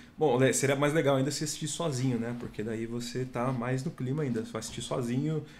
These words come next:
à noite, no escuro, é, sem ninguém na casa, assim, pra você ficar meio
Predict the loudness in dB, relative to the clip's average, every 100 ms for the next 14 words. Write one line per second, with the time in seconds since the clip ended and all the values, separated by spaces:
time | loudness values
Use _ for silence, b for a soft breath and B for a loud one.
0 | B -2 2 4 6 4 2 -2 -2 -4
1 | -2 0 0 -2 -4 -12 -20 -6 0 2
2 | 2 2 0 2 2 2 2 2 2 2
3 | -2 -2 -2 -2 -4 -6 -4 0 0 0